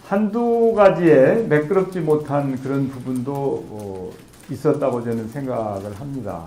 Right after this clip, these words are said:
아, 이제 사실은 이,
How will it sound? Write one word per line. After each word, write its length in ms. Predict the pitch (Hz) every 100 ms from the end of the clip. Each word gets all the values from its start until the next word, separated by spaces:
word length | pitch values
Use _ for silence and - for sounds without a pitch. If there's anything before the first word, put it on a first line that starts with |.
| 90 -
아, 60 | 50 - - - - - - - - - - - -
이제 580 | 135 147 147 143 - -
사실은 680 | - 170 170 170 165 160 151
이, 680 | 143 147 143 139 139 135 107